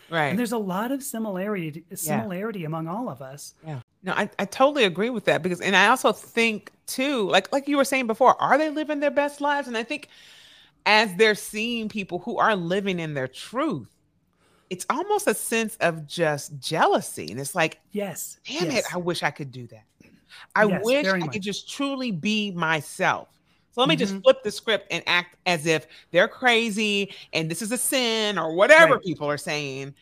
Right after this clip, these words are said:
Speaker 2: Mm-hmm.
Speaker 1: because I can't actually be myself, and I've been conforming to whatever narrative for however long." It's like,
Speaker 2: Right.
Speaker 1: ugh,
Speaker 2: Right.
Speaker 1: it's so, it's, it's really aggravating, you know?
Speaker 2: Oh, very much. And I, I mean, I think that's,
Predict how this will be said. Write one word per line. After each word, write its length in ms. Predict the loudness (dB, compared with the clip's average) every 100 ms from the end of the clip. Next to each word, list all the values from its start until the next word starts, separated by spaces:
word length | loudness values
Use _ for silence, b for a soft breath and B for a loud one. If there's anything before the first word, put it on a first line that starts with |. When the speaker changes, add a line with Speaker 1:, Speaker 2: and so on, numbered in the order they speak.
| _
Speaker 2:
Mm-hmm. 320 | -6 -4 -6 -8 _
Speaker 1:
because 340 | 0 4 4 2 2
I 640 | 6 6 4 2 -2 -6 -12 _ _ _
can't 420 | -4 -2 -2 -4 -4
actually 600 | -4 -4 -6 -6 -8 -14 _ _ _ -10
be 160 | -8 -2
myself, 400 | -2 0 -2 0
and 80 |
I've 120 | -2 -2
been 140 | -8
conforming 600 | -10 -8 -4 -4 -4 -6
to 140 | -6
whatever 400 | 0 4 4 4 2
narrative 480 | 0 0 0 -4
for 120 | -4 0
however 380 | 2 2 2
long." 400 | -2 -2 -2 -4
It's 120 | -12 -14
like, 160 | -16 _ -20 -14
Speaker 2:
Right. 180 | -10 -10 -10 -4
Speaker 1:
ugh, 60 |
Speaker 2:
Right. 300 | -2 -2 -2
Speaker 1:
it's 140 | -6 -6
so, 340 | 0 0 0 -4
it's, 240 | -6 -6 -8
it's 180 | -8
really 420 | -10 -6 -4 -2 0
aggravating, 680 | -2 -4 -10 -12 -12 -20 _ _ -12
you 80 |
know? 240 | -8 -8 -12 _ _ _ _ _
Speaker 2:
Oh, 120 | -4 -2
very 340 | 0 0 -2
much. 420 | -10 -16 -20 -20 _
And 160 | 0 2
I, 180 | 2 -2
I 60 | -2
mean, 180 | 2 2
I 120 | 0
think 240 | -2 -4
that's, 340 | -2 -4 -6